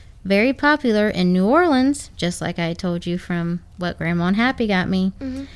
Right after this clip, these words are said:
Speaker 1: as mainly tourist mementos. So if you ever get an idea to try to use a voodoo doll,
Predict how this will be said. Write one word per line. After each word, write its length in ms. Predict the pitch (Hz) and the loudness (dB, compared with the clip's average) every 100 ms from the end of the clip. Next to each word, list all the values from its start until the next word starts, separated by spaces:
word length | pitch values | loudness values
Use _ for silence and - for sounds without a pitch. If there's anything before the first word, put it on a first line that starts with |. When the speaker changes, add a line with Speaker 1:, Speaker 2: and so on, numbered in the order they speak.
| - | -8
Speaker 1:
as 240 | - 202 202 | 0 2 2
mainly 560 | 214 226 233 240 240 | 4 4 4 2 2
tourist 640 | - - 214 226 240 240 240 | -2 -4 0 0 0 -2 -2
mementos. 960 | 214 190 185 190 104 - - - - - - | 0 2 0 -2 -4 -6 -8 -10 -12 -14 -12
So 140 | - 220 | 0 0
if 160 | 208 | 2
you 100 | 233 | 4
ever 200 | 269 294 | 6 4
get 140 | 294 302 | 4 4
an 120 | 285 | 4
idea 500 | 277 254 262 254 208 | 4 2 2 4 2
to 140 | - | 0
try 240 | 196 214 202 | -4 0 0
to 60 | 202 | 2
use 220 | 202 190 | 0 0
a 100 | 185 | 0
voodoo 360 | 214 233 190 | 0 0 0
doll, 400 | 170 151 147 143 | 0 0 0 -2